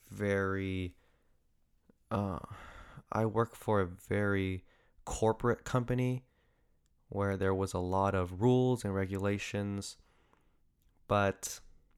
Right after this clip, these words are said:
you know, I, I, y-, you know, I decided to leave it and pursue what I think,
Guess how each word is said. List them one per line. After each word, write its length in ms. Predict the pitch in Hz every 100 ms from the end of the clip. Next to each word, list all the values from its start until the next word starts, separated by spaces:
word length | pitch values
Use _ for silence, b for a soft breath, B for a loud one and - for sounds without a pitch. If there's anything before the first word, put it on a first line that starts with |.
| -
you 80 |
know, 120 | 117 127
I, 200 | 120 -
I, 240 | 113 113 110 - _ _ -
y-, 220 | 98 107 104
you 60 |
know, 140 | 104 107
I 60 |
decided 320 | 107 - 113 110
to 120 | 107
leave 240 | 110 151
it 180 | 92 - - - - -
and 520 | 107 101 98 95 90 b b b b b b b -
pursue 340 | 117 - 120
what 160 | 107 110
I 100 | 110
think, 540 | - 107 101 - -